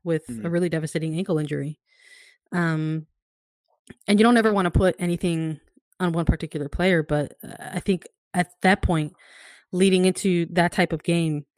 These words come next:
Speaker 1: there's a, a mentality and there's a ty-, a certain type of preparation that the team was going through to prepare for that final with that specific personnel. And when that happened, I don't wanna say a panic button was hit,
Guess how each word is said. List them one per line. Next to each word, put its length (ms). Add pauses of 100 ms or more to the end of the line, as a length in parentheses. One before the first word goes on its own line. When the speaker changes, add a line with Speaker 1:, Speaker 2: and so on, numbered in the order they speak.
(440)
Speaker 1:
there's 400
a, 460
a 80
mentality 880 (180)
and 300 (180)
there's 180
a 140
ty-, 200
a 120
certain 220
type 180
of 80
preparation 460
that 100
the 80
team 160
was 140
going 460 (500)
through 440 (680)
to 100
prepare 320
for 100
that 160
final 480 (140)
with 500 (140)
that 300
specific 420
personnel. 500 (1040)
And 160
when 100
that 160
happened, 600 (340)
I 100
don't 140
wanna 140
say 120
a 80
panic 460
button 400
was 240
hit, 320